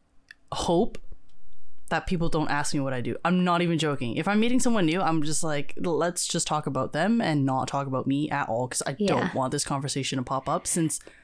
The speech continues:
Speaker 2: Al-, although I feel like you don't want conversations, period. Like, as an
Speaker 1: <laughs>
Speaker 2: introvert, I can't imagine you going to many events where you'd have to tell people about yourself.
Speaker 1: That is true. That is true. It,
Speaker 2: <laughs>
Speaker 1: it's only events where,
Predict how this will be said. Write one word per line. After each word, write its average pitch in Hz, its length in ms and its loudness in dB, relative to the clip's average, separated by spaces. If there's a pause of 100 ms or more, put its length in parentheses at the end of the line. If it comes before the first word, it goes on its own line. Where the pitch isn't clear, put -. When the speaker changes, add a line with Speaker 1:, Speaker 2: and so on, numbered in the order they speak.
Speaker 2:
Al-, - 320 -2
although 269 280 6
I 269 80 6
feel 285 240 6
like 277 240 2
you 262 100 2
don't 208 220 4
want 202 180 2
conversations, 208 800 2
period. 208 600 4
Like, 208 240 2
as 523 140 2
an 214 100 4
Speaker 1:
<laughs> - 80 4
Speaker 2:
introvert, 339 300 2
I 285 480 6
can't 440 400 4
imagine 320 220 2
you 269 100 2
going 240 280 2
to - 100 -2
many 233 280 2
events 226 480 2
where 349 120 6
you'd 294 180 4
have 339 280 2
to 370 100 2
tell 339 280 2
people 339 360 2
about 339 240 2
yourself. 339 400 0 (240)
Speaker 1:
That 240 160 4
is 262 180 2
true. 233 280 4
That 170 140 4
is 180 160 -2
true. 165 280 0
It, 233 360 4
Speaker 2:
<laughs> - 80 -
Speaker 1:
it's - 200 -2
only 294 300 4
events 202 640 0
where, 156 640 0